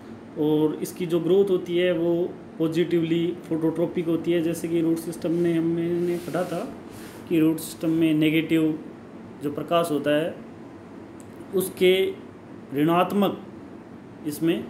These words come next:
वृद्धि होती है root system में। Soot system इसके opposite होता है, Positively phototrophic होता है, negatively zeotrophic growth करता है।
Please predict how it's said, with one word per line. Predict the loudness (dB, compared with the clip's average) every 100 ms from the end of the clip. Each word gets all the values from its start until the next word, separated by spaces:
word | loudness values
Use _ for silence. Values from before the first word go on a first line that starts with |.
| -8
वृद्धि | -4 0 2
होती | 2 2
है | 2
root | 2 -2
system | -4 -6 -2 -2
में। | -2 -6 -12 -16 -16 -16 -6
Soot | 0 2
system | 2 -2 0 2
इसके | 2 0
opposite | 2 2 2
होता | 2 2
है, | 0 -2 -6 -12 -16 -18 -18 -16 -16 -16 -16 -16 -16 0
Positively | 2 2 2 2 2
phototrophic | 0 -2 0 -2 -2 0
होता | 0 2
है, | 2 0 -2 -2
negatively | 0 2 2 2 0 2 0 0 -4 -10 -10 -2
zeotrophic | 2 2 0 -4 -4 -4 -6 -8
growth | -6 -2 0 0
करता | -2 -2 0
है। | 0 -2